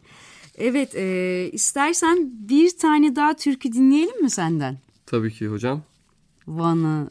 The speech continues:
Speaker 1: Van'a ait, Van'a
Speaker 2: Tabii ki.
Speaker 1: özel.
Speaker 2: Bu söyleyeceğim Van türküsünün adı Urfa'ya Paşa geldi.
Speaker 1: Evet. Ama
Speaker 2: Ama
Speaker 1: Urfa ile ilgimiz yok.
Speaker 2: o, Urfa ile ilgisi yok bu türkünün.
Speaker 1: Evet. Bir gönderme
Speaker 2: Ee,
Speaker 1: orada.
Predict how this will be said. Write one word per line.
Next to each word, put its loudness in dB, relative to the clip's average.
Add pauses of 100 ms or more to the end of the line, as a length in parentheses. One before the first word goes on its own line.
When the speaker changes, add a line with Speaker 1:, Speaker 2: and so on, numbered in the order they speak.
Speaker 1:
Van'a -2
ait, -4
Van'a 0
Speaker 2:
Tabii 2
ki. -2
Speaker 1:
özel. -4 (440)
Speaker 2:
Bu -6
söyleyeceğim -2
Van 0
türküsünün -6
adı -2
Urfa'ya -4
Paşa 0
geldi. -2 (340)
Speaker 1:
Evet. -8 (240)
Ama 2
Speaker 2:
Ama 4
Speaker 1:
Urfa 2
ile 0
ilgimiz 0
yok. -4
Speaker 2:
o, 0
Urfa 2
ile 0
ilgisi -6
yok 0
bu -20
türkünün. -6
Speaker 1:
Evet. -12
Bir -2
gönderme 0
Speaker 2:
Ee, 2
Speaker 1:
orada. 2